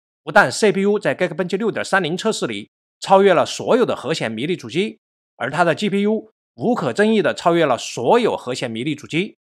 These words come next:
达到了非常高的性能标准。官网定制的万兆版本提供了超高的十G网速，雷电网桥提供了超过三十G的网速，这让人匪夷所思。以前我们在M S零一上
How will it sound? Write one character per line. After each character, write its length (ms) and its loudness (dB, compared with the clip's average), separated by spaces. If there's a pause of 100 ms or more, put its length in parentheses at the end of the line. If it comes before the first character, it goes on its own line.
(120)
达 160 -2
到 100 6
了 140 2
非 260 -2
常 180 -4
高 160 6
的 120 0
性 180 -6
能 140 -4
标 160 2
准。 180 -8 (440)
官 220 8
网 280 0
定 120 -2
制 120 -6
的 80 -4
万 240 4
兆 120 0
版 220 -6
本 180 -10 (140)
提 140 -6
供 140 -2
了 120 -2
超 240 4
高 140 4
的 100 0
十 300 -6
G 160 -2
网 180 -4
速， 300 -8 (240)
雷 260 0
电 220 4
网 140 -6
桥 420 -2 (100)
提 140 -2
供 120 0
了 120 4
超 180 4
过 160 0
三 260 2
十 140 -8
G 140 -4
的 100 -2
网 160 -6
速， 300 -6 (280)
这 120 4
让 240 4
人 180 -6
匪 300 -10
夷 260 -4
所 220 -6
思。 320 -6 (260)
以 160 -10
前 240 4
我 80 0
们 100 -6
在 120 2
M 280 2
S 220 0
零 260 -4
一 60 -2
上 280 2